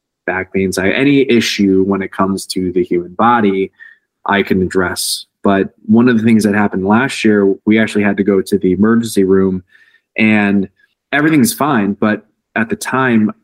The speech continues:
I didn't know what was going on, and not knowing how to help my wife, aside from we gotta go to the E R, was such an unpleasant and traumatic experience for me. So this is a very special topic.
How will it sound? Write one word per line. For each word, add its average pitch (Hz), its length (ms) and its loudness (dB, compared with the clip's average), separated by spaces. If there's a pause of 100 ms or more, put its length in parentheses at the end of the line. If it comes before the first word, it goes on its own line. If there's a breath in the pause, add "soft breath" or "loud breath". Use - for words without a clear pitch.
I 113 160 -2
didn't 120 320 2
know 110 120 2
what 107 200 0
was 101 160 -4
going 101 320 -2
on, 104 340 -2
and 104 180 0
not 113 280 0
knowing 104 360 2
how 107 200 -6
to - 200 -14
help 110 140 -2
my 101 160 -4
wife, 95 400 -2
aside 98 380 -4
from 95 200 -2
we 98 120 2
gotta 95 320 -2
go 95 180 0
to - 140 -12
the 95 200 0
E 98 160 4
R, 98 480 -2
was 101 640 0 (300)
such - 540 -2
an 110 220 2
unpleasant 104 800 2
and 95 120 0
traumatic 101 600 0
experience 95 640 0
for 95 180 0
me. 104 340 4
So 101 540 2 (380)
this 123 320 0
is 139 80 2
a 123 60 4
very 113 200 2
special 104 300 -6
topic. 107 580 -4